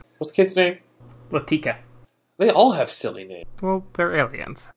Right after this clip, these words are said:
Speaker 1: Yeah, but I respect that they have, like, genuinely sort of, like, generally weird alien names. Not getting, like, too weird. It's just, like, a combination of letters that one wouldn't expect to see.
Speaker 2: Well, you know, aliens.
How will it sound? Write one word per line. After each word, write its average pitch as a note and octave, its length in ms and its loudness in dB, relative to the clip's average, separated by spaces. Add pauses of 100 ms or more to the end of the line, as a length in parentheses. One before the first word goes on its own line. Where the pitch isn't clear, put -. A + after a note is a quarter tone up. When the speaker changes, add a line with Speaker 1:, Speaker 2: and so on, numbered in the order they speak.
(260)
Speaker 1:
Yeah, C4 180 0
but G3+ 120 0
I A3+ 60 2
respect A3 400 0
that G3+ 60 -8
they F3 120 4
have, F3 180 0
like, C#3 300 0
genuinely D3+ 560 -4
sort C3 220 -4
of, A#2+ 80 -4
like, A2+ 280 0 (680)
generally E3+ 420 2
weird B2+ 420 2
alien A2 460 -4
names. G2 320 -8
Not A2+ 160 -4
getting, A2 220 -6
like, G2 180 -12
too A#2 260 -4
weird. B2 460 0
It's A#2+ 140 -4
just, B2+ 340 -4
like, A#2+ 340 0
a A2+ 200 -6 (100)
combination D3+ 720 2
of A#2 380 -2 (1400)
letters C#3+ 500 6
that - 240 -6
one A#2+ 180 0
wouldn't A2 200 -6
expect G2 240 -10
to - 80 -16
see. - 280 -10
Speaker 2:
Well, D3+ 400 0
you F#3+ 100 -2
know, F3 300 -2
aliens. C#3+ 520 -4